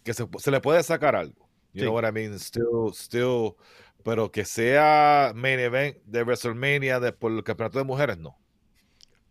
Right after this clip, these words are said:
Speaker 2: Luchita que viene la semana que viene, corillo. Esta estoy bien, pero que bien pendiente. Por el campeonato intercontinental.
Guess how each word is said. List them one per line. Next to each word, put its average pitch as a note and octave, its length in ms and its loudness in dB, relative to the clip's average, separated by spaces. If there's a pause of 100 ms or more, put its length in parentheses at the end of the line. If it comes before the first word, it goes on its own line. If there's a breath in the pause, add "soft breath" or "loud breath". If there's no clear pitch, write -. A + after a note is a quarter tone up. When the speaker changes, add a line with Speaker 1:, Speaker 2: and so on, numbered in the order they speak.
(320)
Speaker 2:
Luchita E3+ 360 0
que G#3 60 0
viene G#3+ 180 2
la G#3+ 60 4
semana G3+ 280 0
que G3 100 0
viene, D#3 200 -2
corillo. D3 480 0 (400)
Esta F3 240 0
estoy E3+ 260 -2
bien, D3 460 -4
pero C3 200 -2
que B2 120 -4
bien C3 240 -6
pendiente. B2+ 600 -6 (400)
Por A#2 120 -4
el A#2 60 -4
campeonato C3+ 540 0
intercontinental. C3 1080 -2